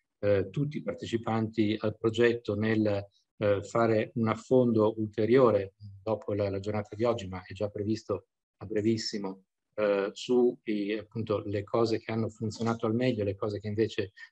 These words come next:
devono essere, eh, migliorate o aggiunte, perché, ehm, l'elemento essenziale per poter migliorare è quello di farlo sulla base di una valutazione dei percorsi,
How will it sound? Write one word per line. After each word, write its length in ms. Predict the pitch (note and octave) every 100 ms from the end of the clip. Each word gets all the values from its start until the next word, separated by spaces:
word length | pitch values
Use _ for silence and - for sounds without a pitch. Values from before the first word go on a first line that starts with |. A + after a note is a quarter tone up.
| _
devono 320 | - G#2 G#2
essere, 600 | G#2 G2+ - G2+ G2 F#2+ -
eh, 260 | G2+ G2 G#2+
migliorate 840 | G#2 A2 G#2+ G#2+ A#2+ A2 - G2+ -
o 200 | G#2+ G#2+
aggiunte, 600 | A#2+ A#2+ A#2+ A2+ A2 C3
perché, 460 | G#2+ G2 A2 G#2+ - - _ _
ehm, 1200 | A2 G#2 G2+ G2+ G2 F#2+ F#2+ F#2+ F#2 F#2+ G2+ G#2 - _ _ _
l'elemento 400 | - G#2+ A#2 A2+
essenziale 680 | C3 - C3 - G#2+ A2+ A2+
per 140 | G2+
poter 560 | - A2 A2 G#2+ G2 G2 _ _
migliorare 520 | - A2 C3+ G#2+ G#2
è 60 | G#2+
quello 200 | G#2+ G#2
di 120 | G#2
farlo 380 | - G#2 G#2 G#2
sulla 260 | - G#2+ G#2+
base 320 | G2+ F#2+ G#2+
di 100 | F#2+
una 220 | F#2 F2+ _ _ _ _
valutazione 720 | A2 A2 A#2 G#2+ - G#2+ G2+
dei 120 | G2
percorsi, 720 | G2 F#2+ - G2 - - -